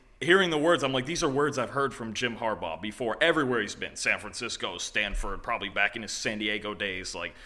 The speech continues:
you just, the same things about building the culture and one day at a time and all of that stuff. So, um, I,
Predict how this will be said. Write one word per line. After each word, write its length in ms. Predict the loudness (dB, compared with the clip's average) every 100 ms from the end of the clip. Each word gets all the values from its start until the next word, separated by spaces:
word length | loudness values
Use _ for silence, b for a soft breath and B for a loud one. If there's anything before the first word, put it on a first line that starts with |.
| B B
you 80 | -6
just, 180 | -4 -6 -8
the 260 | -10 -4 -4
same 320 | 0 0 0
things 220 | -2 -2
about 240 | -4 -6 -2
building 300 | -2 -2 -4
the 80 | -6
culture 480 | -6 -6 -4 -4
and 160 | -4 -6
one 180 | -8 -4
day 140 | -4
at 80 | -4
a 40 |
time 320 | -4 -6 -6 -6
and 80 |
all 220 | -6 -6 -6
of 80 |
that 220 | -8 -8 -8
stuff. 260 | -8 -8
So, 220 | -6 -6 -6 B B B B 0
um, 220 | 0 2
I, 160 | 0